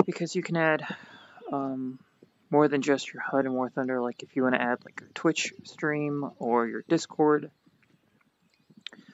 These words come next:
or have it in a window on your lap. Uh, or you can also use this app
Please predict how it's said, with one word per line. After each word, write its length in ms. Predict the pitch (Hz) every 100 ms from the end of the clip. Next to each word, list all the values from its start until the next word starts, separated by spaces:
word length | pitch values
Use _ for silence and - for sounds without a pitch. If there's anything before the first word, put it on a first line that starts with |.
| _ _
or 120 | - 135
have 180 | 139
it 80 | 135 -
in 80 |
a 60 | 123
window 300 | 139 139 147
on 80 | 131
your 100 | 120
lap. 300 | 123 139 - - _ _ _ - _ -
Uh, 420 | 143 139 139 135 -
or 220 | 147 143
you 100 | 143
can 140 | -
also 260 | 151 151 -
use 320 | 135 135 127
this 220 | 151 180
app 180 | 139 127